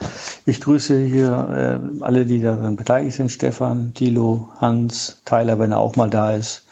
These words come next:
Ich fand, muss noch dazu sagen, dass das Gespräch mit, äh, Frau Wehling mir sehr gefallen hat. Das war sehr informativ. Das, die könnte ruhig mal noch mal öfter kommen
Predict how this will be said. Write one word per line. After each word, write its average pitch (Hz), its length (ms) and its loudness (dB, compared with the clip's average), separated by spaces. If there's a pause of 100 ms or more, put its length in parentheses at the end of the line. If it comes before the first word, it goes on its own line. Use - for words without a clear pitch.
(600)
Ich 123 120 -8
fand, 127 280 -2
muss 139 340 2
noch 120 200 2
dazu 123 200 -2
sagen, 127 240 4
dass 117 200 0
das 117 180 -4
Gespräch 123 400 -4
mit, 123 260 -2
äh, - 260 -2
Frau 110 300 -2
Wehling 123 320 2
mir 110 220 0
sehr 127 160 4
gefallen 123 440 2
hat. 110 240 -2 (120)
Das 117 200 -4
war 117 120 2
sehr 117 180 0
informativ. 113 720 0 (800)
Das, 117 320 -4
die 131 200 -2
könnte 131 240 2
ruhig 127 260 2
mal 120 120 2
noch 113 120 0
mal 117 140 0
öfter 113 240 -2
kommen 101 280 -2